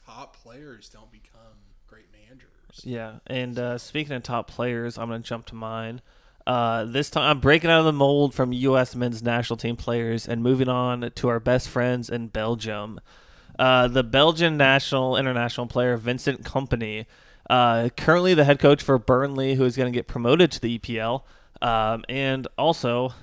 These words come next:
Speaker 2: the former captain of Man City and captain of the Belgian national team.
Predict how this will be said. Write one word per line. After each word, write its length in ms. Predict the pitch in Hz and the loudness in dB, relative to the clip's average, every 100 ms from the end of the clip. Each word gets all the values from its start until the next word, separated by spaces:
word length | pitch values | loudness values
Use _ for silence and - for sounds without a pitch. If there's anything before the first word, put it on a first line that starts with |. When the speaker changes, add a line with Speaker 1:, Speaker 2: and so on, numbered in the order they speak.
| - | -8
Speaker 2:
the 400 | 123 120 117 113 | -4 -2 -2 -6
former 340 | - 131 123 | -6 -6 -4
captain 460 | 117 - 120 - 120 | -4 -2 -2 0 -4
of 100 | 110 | -4
Man 300 | 113 113 113 | -4 -4 -6
City 540 | - - 117 127 147 143 | -8 -4 0 2 0 -2
and 320 | 120 117 117 | -4 -4 -6
captain 460 | - 113 - 117 107 | -4 -4 -4 -6 -6
of 120 | 107 | -6
the 80 | 113 | -6
Belgian 480 | - 110 110 110 113 | -4 -6 -8 -12 -6
national 420 | 131 151 135 127 | -4 -4 -4 -6
team. 380 | 139 131 127 | -4 -4 -4